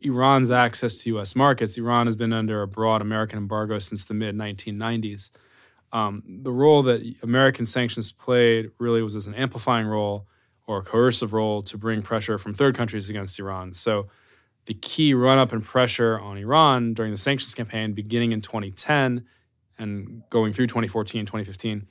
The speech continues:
was the use of what has been called secondary sanctions, meaning it declared policy that third country actors in Europe, Asia, the Middle East, or elsewhere could lose access to the U S, U S markets, including U S, um,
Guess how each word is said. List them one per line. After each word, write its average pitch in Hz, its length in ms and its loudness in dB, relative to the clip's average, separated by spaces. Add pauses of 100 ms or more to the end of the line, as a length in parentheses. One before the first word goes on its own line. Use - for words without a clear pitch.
was 110 320 2
the 110 80 -2
use 113 240 0
of 110 60 -2
what 104 240 -2
has 101 180 -10
been 101 160 -8
called 98 260 -6
secondary 127 460 2
sanctions, 98 520 -8
meaning 107 380 -6 (500)
it 117 100 -4
declared 120 440 2
policy 120 440 2
that 104 180 -10
third 135 220 2
country 117 260 -2
actors 107 380 -4
in 98 100 -6
Europe, 101 380 -4
Asia, 104 280 -4
the 98 60 -10
Middle 101 220 -8
East, 98 200 -6
or 98 40 -8
elsewhere 98 420 -6
could 127 180 2
lose 120 280 2
access 117 400 2
to - 140 -8
the 101 120 -8
U 101 320 -4
S, 107 340 2
U 107 140 -2
S 101 140 -4
markets, 101 360 -4
including 98 500 -8
U 101 200 -6
S, 92 240 -4
um, 90 480 -16